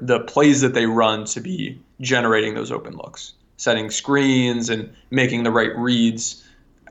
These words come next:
I think they're, they're gonna need to be strong there in order to have any chance at competing at a title. They, with this roster and last year's coaching staff, I'd say no chance at a title.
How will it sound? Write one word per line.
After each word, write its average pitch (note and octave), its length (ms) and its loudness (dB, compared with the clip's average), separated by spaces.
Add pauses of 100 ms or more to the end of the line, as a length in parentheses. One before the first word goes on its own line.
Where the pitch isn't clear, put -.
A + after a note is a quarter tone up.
(580)
I C3 80 2
think C#3+ 200 2
they're, C#3+ 200 6
they're C3+ 140 4
gonna C#3 180 2
need C#3+ 140 2
to C3 60 0
be B2 80 -2
strong C3+ 440 2
there C3+ 460 -2
in - 60 -20
order A#2+ 200 -10
to A#2+ 60 0
have A#2+ 220 0
any B2 200 -2
chance A#2 440 -4
at A2+ 100 -4
competing A#2 320 -8
at - 100 -4
a - 60 -12
title. - 500 -8 (220)
They, C3+ 260 2
with C3 220 2
this D#3 220 2
roster C#3 720 -2 (260)
and A#2 220 -2
last A#2+ 280 2
year's B2 140 -6
coaching B2+ 320 -2
staff, E3 460 -2 (240)
I'd B2+ 160 -4
say C3+ 100 0
no B2+ 160 0
chance A2+ 320 -4
at - 80 -10
a - 40 -14
title. - 380 -10